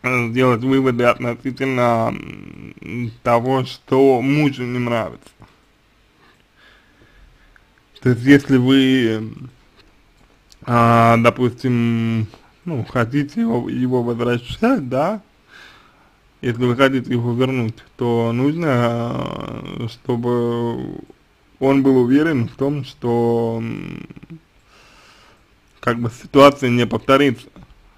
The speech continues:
То есть он должен быть уверен в том, что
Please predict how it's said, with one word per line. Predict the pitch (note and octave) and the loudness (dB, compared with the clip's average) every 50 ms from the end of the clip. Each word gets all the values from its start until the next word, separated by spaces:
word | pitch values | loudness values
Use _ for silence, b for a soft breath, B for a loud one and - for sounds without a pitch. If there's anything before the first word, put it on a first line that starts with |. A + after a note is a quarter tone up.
| _ _ _ | _ _ _
То | - A#2+ A2+ | -8 -8 -8
есть | A2+ - C3 | -6 -6 -6
он | B2 A#2+ | -4 0
должен | A#2 A#2 A#2 A#2+ A#2+ | 0 0 0 0 0
быть | A2+ A2 A#2 | -2 -2 -2
уверен | B2 B2 B2+ B2+ B2 A#2 A2+ | -2 0 0 0 0 -2 -4
в | - | -2
том, | - C#3+ D3 D#3+ C#3 | 0 0 0 0 -2
что | - - - C3 A#2+ A#2 A#2 A#2 A2+ A2+ A2+ A#2 A#2 A#2 A#2 | -8 -8 -6 -2 0 0 2 2 2 0 0 -2 -2 -4 -6